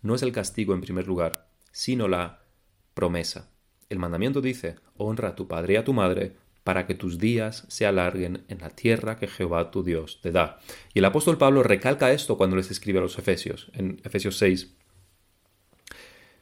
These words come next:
primeros versículos, "Hijos, obedeced en el Señor a vuestros padres, porque esto es justo. Honra a tu padre y a tu madre", que es el primer mandamiento con promesa, "para que te vaya bien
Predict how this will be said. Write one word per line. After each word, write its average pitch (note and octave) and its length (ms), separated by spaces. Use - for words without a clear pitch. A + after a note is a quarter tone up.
primeros G#2 300
versículos, G2 640
"Hijos, B2 480
obedeced G2 480
en F#2+ 80
el F#2+ 100
Señor F#2+ 320
a F2+ 40
vuestros F2 360
padres, F#2 400
porque F#2 400
esto F#2+ 260
es F#2 220
justo. - 480
Honra G2+ 360
a E2 60
tu F#2 120
padre E2+ 240
y G2 40
a G#2+ 60
tu C3 80
madre", G#2+ 360
que - 100
es A2+ 80
el B2 100
primer G2+ 280
mandamiento G#2 480
con F#2+ 180
promesa, G2 460
"para B2+ 300
que C#3 80
te C3+ 140
vaya A#2 240
bien F2 320